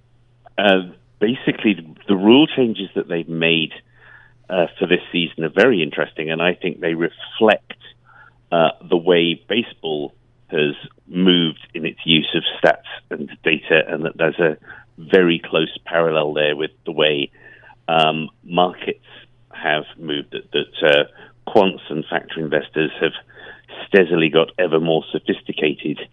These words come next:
uh, in their use of stats, which has required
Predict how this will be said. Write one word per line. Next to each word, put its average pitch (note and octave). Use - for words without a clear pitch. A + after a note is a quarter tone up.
uh, D#2+
in F2
their E2+
use D#2+
of D#2+
stats, -
which E2+
has D2+
required D#2+